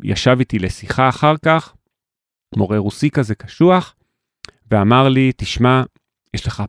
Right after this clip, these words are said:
פער מאוד מאוד גדול, אה,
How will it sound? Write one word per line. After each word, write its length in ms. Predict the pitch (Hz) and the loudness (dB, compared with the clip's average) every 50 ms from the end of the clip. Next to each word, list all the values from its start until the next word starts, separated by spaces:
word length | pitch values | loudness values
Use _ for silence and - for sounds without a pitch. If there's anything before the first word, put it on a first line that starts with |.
| - _ | -6 _
פער 340 | - 120 120 117 117 113 107 101 | 0 2 2 2 2 2 0 0
מאוד 480 | 107 107 - - 143 147 143 139 117 | -2 -2 -2 0 2 4 4 4 4
מאוד 220 | 117 110 101 90 92 | 2 2 0 0 -2
גדול, 480 | 101 92 92 123 127 127 127 123 120 - _ _ _ _ _ _ _ _ _ _ _ _ _ _ _ _ | -4 0 2 4 4 4 4 2 0 -4 _ _ _ _ _ _ _ _ _ _ _ _ _ _ _ _
אה, 340 | 107 101 95 92 92 90 92 | -6 -4 -4 -4 -4 -6 -6